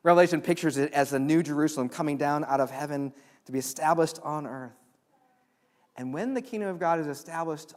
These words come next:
on earth, when God's rule and reign is established on earth, Satan and evil will be vanquished,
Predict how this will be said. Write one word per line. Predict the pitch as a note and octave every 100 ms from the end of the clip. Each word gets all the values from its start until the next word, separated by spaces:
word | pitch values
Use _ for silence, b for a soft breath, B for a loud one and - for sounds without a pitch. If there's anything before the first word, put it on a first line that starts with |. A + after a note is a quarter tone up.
| -
on | E3 E3+ E3
earth, | D3+ C3 C#3+
when | D#3 D#3
God's | F3 G#3 F3+
rule | D#3+ F3 B3 B3
and | A3 F3 E3
reign | F3 G#3+ F3
is | C#3
established | C#3 - - F#3+ F#3+ F3+ -
on | E3 F3+ F3+
earth, | D3+ D3+ - - -
Satan | - - A3+ A3+ G3+
and | F3+
evil | G#3 F3+
will | F#3
be | F#3+
vanquished, | F#3+ G3+ A#3 A3+ - - -